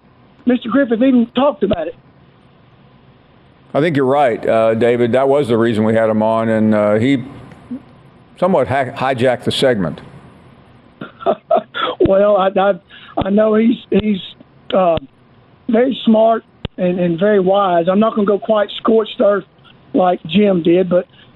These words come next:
Speaker 1: you know, do you, do you, why do you think he wanted Dabo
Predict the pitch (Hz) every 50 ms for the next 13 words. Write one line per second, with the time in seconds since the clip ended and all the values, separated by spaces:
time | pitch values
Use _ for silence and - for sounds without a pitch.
0 | _ _ _ 185 180 180 190 185 180 - _ _ - - - 185 196 240 - -
1 | 208 208 208 - - _ _ - 226 247 302 359 370 349 - - 294 269 - 277
2 | 269 240 254 254 247 233 202 180 170 202 208 220 214 220 214 220 208 196